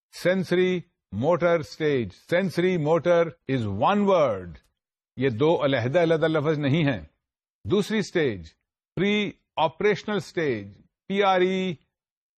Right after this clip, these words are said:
او پی ای آر اے ٹی آئی او این اے ایل۔ پری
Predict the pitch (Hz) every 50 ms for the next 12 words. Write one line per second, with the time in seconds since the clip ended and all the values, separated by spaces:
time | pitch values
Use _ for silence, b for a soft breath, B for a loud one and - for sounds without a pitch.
0 | _ _ - 165 196 196 - 208 202 202 196 196 190 185 175 170 170 165 165 165
1 | 165 147 117 - _ _ _ _ _ _ _ _ _ _ _ _ 147 151 170 185
2 | 185 185 185 180 - - _ 151 160 170 165 165 160 160 165 - - _ _ _
3 | _ - 151 156 165 147 - 151 156 160 156 139 - _ 143 139 143 123 113 143
4 | 143 147 139 131 110 95 90 87 87 _ _ _ _ _ _ _ _ _ _ _
5 | - 190 202 208 208 208 202 185